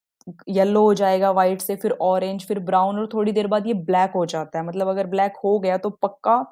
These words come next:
thiosulfate था। ऐसा होता क्यों है? क्योंकि ये पानी से,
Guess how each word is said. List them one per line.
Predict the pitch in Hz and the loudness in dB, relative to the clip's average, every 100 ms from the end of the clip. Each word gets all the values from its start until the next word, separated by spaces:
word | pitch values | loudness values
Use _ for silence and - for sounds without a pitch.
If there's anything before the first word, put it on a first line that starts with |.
| 202 | 2
thiosulfate | 180 185 170 170 170 165 | 2 2 0 -4 -6 -8
था। | - 165 - | -8 -10 -8
ऐसा | - 220 | -6 -6
होता | 196 185 - 208 | -4 -6 -2 -4
क्यों | 214 208 208 | -2 -6 -6
है? | 240 - _ _ _ _ _ - | -8 -12 _ _ _ _ _ -8
क्योंकि | 262 254 | -6 -2
ये | 269 | 0
पानी | 233 220 233 | 2 2 0
से, | 240 240 240 226 | 2 4 4 2